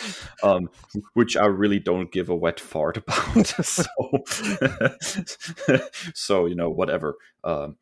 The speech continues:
it, it, having color doesn't mean it's anti-Star Wars in my book, but what do I know? Um, I've only been a lifelong fan. Uh,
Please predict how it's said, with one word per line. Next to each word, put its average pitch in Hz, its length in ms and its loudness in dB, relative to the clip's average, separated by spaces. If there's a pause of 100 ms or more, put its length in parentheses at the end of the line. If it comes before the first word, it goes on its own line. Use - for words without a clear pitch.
(240)
it, 92 200 -2
it, - 520 -8
having 92 320 -2
color 87 380 -2
doesn't 82 280 -6
mean 82 160 -6
it's - 140 -8
anti-Star 85 640 -2
Wars 67 280 -4
in 67 60 -14
my 64 140 -6
book, - 240 -10
but - 120 -12
what - 140 -6
do 131 160 -2
I 87 180 0
know? 69 220 -2 (480)
Um, 104 480 6 (440)
I've 98 120 4
only 92 180 2
been 80 120 -2
a 69 60 -2
lifelong 52 360 -4
fan. - 300 -16 (460)
Uh, 92 340 8